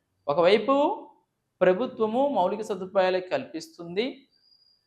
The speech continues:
వయబిలిటీ గ్యాప్ ఫండ్ ద్వారా ఆర్థిక మద్దతు కల్పిస్తుంది, మరియు ప్రైవేట్ భాగస్వామ్యాన్ని ప్రోత్సహిస్తుంది. రెండు వేల పదిహేను పౌర విమానయాన విధానం. ఆంధ్రప్రదేశ్ ఎయిర్‌పోర్ట్స్ డెవలప్‌మెంట్ కార్పొరేషన్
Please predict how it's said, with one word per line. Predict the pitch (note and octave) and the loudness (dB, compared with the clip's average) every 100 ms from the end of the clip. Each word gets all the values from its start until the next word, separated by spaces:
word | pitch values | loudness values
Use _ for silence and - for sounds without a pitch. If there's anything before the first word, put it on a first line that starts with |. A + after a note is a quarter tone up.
| _ | _
వయబిలిటీ | B2+ F3 G#3+ A#3+ A#3 A#3+ F3 | 4 6 6 2 2 0 2
గ్యాప్ | F#3 G3 - | 2 2 0
ఫండ్ | F3+ G3 F3 | -4 -4 0
ద్వారా | F#3 G3 F#3+ D#3 | 2 4 4 2
ఆర్థిక | D3+ E3+ F#3 D#3+ | 0 -4 -6 -6
మద్దతు | C3+ E3 E3 | -4 -4 -4
కల్పిస్తుంది, | C3+ - D3+ - D#3+ E3+ B3+ - _ _ _ _ - | -4 -6 -12 -12 -8 -4 -4 -4 _ _ _ _ -12
మరియు | B2+ F3+ B3+ C#4 D#4+ E4 | 4 4 6 2 -2 -2
ప్రైవేట్ | G#3 A3 C4 C#4 G#3+ G#3+ | 2 4 4 0 0 0
భాగస్వామ్యాన్ని | G#3+ G#3 - G3 G3 F#3+ A#3 C4+ | 0 -4 -6 -4 -4 -4 -4 -4
ప్రోత్సహిస్తుంది. | G#3 F#3+ - F#3+ D#3+ - - B2 D#3+ E3+ A2 - D3+ | -2 -4 -4 -8 -8 -12 -10 -6 -2 -2 -4 -12 -8
రెండు | F#3 | -2
వేల | G#3 G#3 F3+ | 0 0 -2
పదిహేను | F3 F3+ F3+ F3+ C#4 - _ _ _ _ | -8 -8 -8 -6 -6 -8 _ _ _ _
పౌర | F#3+ G#3+ A#3+ C4+ | 6 8 8 6
విమానయాన | F3+ G3 G#3 G3+ G3 B3 | 2 -2 -2 0 -2 -2
విధానం. | F#3 E3 A2+ - _ _ _ _ _ _ _ _ _ - | -2 -2 -2 -10 _ _ _ _ _ _ _ _ _ 4
ఆంధ్రప్రదేశ్ | F3+ C4+ D#4 D#4 D4 D4+ D4+ - - - _ - - - | 10 10 8 2 4 4 2 -6 -14 -16 _ -20 -20 6
ఎయిర్‌పోర్ట్స్ | F#3 C#4+ - D4+ D4+ - | 10 10 8 4 4 6
డెవలప్‌మెంట్ | A3 B3 B3+ C4+ B3+ - | 6 6 4 0 -4 0
కార్పొరేషన్ | G#3 G#3+ B3 A#3+ A#3 B3 A3+ | 2 2 4 6 6 2 -4